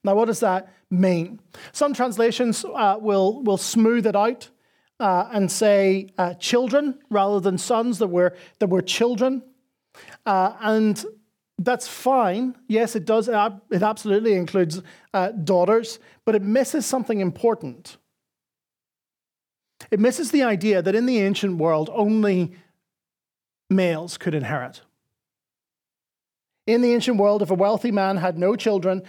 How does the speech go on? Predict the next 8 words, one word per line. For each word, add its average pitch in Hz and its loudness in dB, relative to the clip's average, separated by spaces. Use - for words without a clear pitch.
he 240 0
would 208 2
adopt 214 -2
a 196 -2
male, 185 0
not 190 0
a 190 -2
female 165 -6